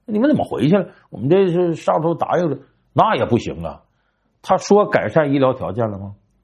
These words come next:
说让咱生活变好了吗？我们来是干啥？我们强烈要求返程。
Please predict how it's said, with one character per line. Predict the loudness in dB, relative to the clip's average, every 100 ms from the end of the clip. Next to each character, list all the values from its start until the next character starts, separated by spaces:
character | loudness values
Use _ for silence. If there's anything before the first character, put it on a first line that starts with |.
| _ _
说 | -2 2
让 | 2 2
咱 | 2 0
生 | 0 -2
活 | -2
变 | 0 -2
好 | -4 -12
了 | -14
吗？ | -16 -18 _ _ 0
我 | 2 2
们 | 2
来 | 0 0
是 |
干 | -4 -8
啥？ | -10 -14
我 | -4 -2
们 | -2
强 | -2 0 2
烈 | 2
要 | 2
求 | -2
返 | -2 -4
程。 | -2 -4